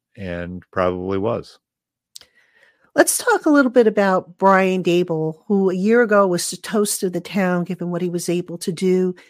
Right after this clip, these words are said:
Speaker 2: This year, a lot of adversity, h-, trying to handle it as best as he can.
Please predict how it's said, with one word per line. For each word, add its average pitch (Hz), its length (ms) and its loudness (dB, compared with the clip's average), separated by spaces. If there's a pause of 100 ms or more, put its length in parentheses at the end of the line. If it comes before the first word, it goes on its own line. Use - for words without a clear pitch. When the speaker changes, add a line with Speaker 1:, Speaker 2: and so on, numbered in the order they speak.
(300)
Speaker 2:
This - 280 2
year, 226 300 4
a 170 100 -2
lot 190 240 4
of 214 100 0
adversity, 190 800 -4
h-, 180 100 -14
trying 196 240 0
to 190 80 -2
handle 185 300 -2
it 180 80 -4
as 175 140 -4
best 180 260 -4
as - 100 -8
he 185 80 -8
can. 185 260 -2